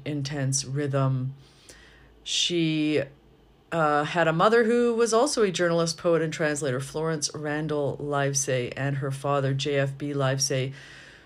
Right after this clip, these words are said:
was the general manager of Canadian Press, and she published her first book, The Green Pitcher, when she was nineteen in nineteen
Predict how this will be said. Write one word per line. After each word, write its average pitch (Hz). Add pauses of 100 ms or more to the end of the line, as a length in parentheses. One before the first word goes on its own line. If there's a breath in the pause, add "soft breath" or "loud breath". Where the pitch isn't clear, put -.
(100)
was 156
the 143
general 151
manager 143
of 131
Canadian 139
Press, 147
and 143
she 139
published 143
her 135
first 220
book, 151
The 147
Green 143
Pitcher, 170
when 143
she 135
was 127
nineteen 143
in 127
nineteen 131